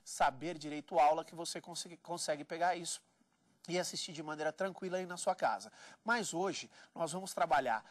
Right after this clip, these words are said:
não só os demais tipos de rescisão do contrato de trabalho, como também o aviso prévio, falando sobre, inclusive, a nova lei do aviso prévio,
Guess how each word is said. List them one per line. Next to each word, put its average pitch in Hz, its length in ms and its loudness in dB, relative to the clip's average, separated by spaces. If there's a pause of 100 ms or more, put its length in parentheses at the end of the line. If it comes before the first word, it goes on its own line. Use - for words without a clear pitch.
(160)
não 262 240 -2
só 175 260 4
os 147 140 -6
demais 156 500 -2
tipos 190 340 -8
de 170 80 -12
rescisão 135 480 -8
do 135 80 -14
contrato 131 400 -6
de 139 60 -10
trabalho, 127 500 2 (280)
como 214 260 -2
também 151 420 -6 (400)
o 220 80 0
aviso 170 380 0
prévio, 147 420 0 (440)
falando 160 640 -2
sobre, 151 420 -8
inclusive, 160 640 -10
a 143 80 -2
nova 151 560 -2
lei 143 300 -4
do 143 100 -4
aviso 135 260 -8
prévio, 123 460 -6